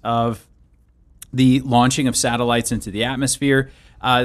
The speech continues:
there's so many things that have to be accounted for, and the only way to be driven to that level of conspiratorial thinking is to actually be, as you said, disenchanted with the institutions that have been placed above us.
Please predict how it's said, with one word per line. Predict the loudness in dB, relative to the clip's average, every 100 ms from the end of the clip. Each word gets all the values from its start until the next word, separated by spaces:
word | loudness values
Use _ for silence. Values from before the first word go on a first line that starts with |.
| -2
there's | -2 -2 0
so | 0 2
many | 4 2
things | 2 0 0
that | -2
have | -2
to | -4
be | -8
accounted | -4 -2 -2 -2
for, | -2
and | -4
the | -2
only | -2 -2
way | 0
to | 0
be | 0 -4
driven | -2 0 2 0
to | -2
that | 0 2 2 0
level | -2 0 -2
of | -4
conspiratorial | -6 -6 -4 -2 -2 -4 -4 -2 -2
thinking | -4 -4 -4 -6 -8 -14 _ _ _ 0
is | 6 6 4
to | 0 -2
actually | 0 0 0 0 2 2 0 -4 -6
be, | 0 2 2 0 -4 -10
as | -8 -6
you | -6
said, | 0 0 0
disenchanted | 0 0 -2 -2 2 2 2 -2 -4
with | -8
the | -6 -4
institutions | -4 -6 -8 -6 -4 -6
that | -4
have | -6
been | -8
placed | -8 -8 -8 -8
above | -4 -4
us. | -4 -8 -12